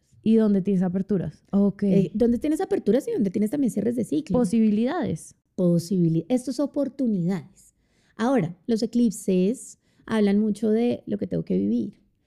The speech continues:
Speaker 2: Entonces, también donde están en este momento los eclipses o para cada uno en el año,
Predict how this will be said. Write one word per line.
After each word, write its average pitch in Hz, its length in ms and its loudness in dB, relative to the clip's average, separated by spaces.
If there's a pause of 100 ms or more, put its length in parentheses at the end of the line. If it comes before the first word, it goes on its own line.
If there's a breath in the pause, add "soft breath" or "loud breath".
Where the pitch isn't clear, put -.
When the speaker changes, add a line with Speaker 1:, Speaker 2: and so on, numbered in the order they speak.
Speaker 2:
Entonces, - 160 -20
también 262 380 4
donde 233 200 2
están 220 320 0
en 233 100 0
este 240 200 -2
momento 202 500 2
los 214 160 -2
eclipses 180 540 -2
o 208 100 -2
para 180 200 0
cada 165 220 2
uno 175 220 4
en 196 60 4
el 226 120 2
año, 196 320 2